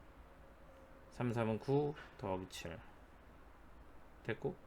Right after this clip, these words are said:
삼 사 십이 더하기 십사. 이분의 칠. 음. 십육 사 사. 삼 삼 은 구 빼기 칠 일 은 칠. 삼 빼기 일 분의, 어,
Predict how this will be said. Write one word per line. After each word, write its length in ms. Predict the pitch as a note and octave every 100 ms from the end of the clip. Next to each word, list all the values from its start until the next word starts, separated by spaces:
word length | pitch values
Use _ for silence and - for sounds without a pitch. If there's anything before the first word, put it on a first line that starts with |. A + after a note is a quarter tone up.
| - -
삼 160 | A#2 A#2
사 120 | A#2+
십이 380 | A#2 C#3 D3+ D3+
더하기 500 | A2 F#2 F#2 - D#2+
십사. 380 | - - - - - - - - - - - - - -
이분의 360 | G2 G2+ F#2 - -
칠. 180 | - - - - - -
음. 320 | E2+ E2 - - - - - - - - - - - - - - -
십육 360 | - A2 -
사 140 | - E2
사. 260 | - - - - - - - - - - - - - - - - - - - - - -
삼 400 | - C#3 C#3 C3+
삼 160 | C3+ C3
은 120 | B2+
구 320 | - D3 D#3+ -
빼기 520 | - C#3+ C3 C#3 A#2 B2+ - - -
칠 200 | - C#3
일 120 | C3
은 100 | A#2
칠. 300 | G#2+ - E2 - - - - - - - - - -
삼 140 | G2+ G2
빼기 280 | - F#2+ F#2+
일 260 | F#2+ F#2+ F2+
분의, 260 | - - - - - - - -
어, 160 | C#3